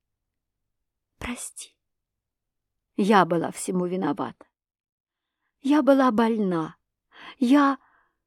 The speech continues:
Но это тиранство, бесстыдство, низость!" закричала я в выступлении, поняв, наконец, все,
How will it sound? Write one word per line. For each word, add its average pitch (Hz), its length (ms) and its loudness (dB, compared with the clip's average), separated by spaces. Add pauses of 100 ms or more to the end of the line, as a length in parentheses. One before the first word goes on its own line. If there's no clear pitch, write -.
(880)
Но 196 240 -4
это 220 360 -8
тиранство, 247 1000 0 (680)
бесстыдство, 214 1200 6 (300)
низость!" 269 1000 12 (240)
закричала 233 680 8
я 233 200 8
в 220 40 6
выступлении, 240 880 8 (840)
поняв, 240 540 10
наконец, 214 480 4 (180)
все, 214 480 6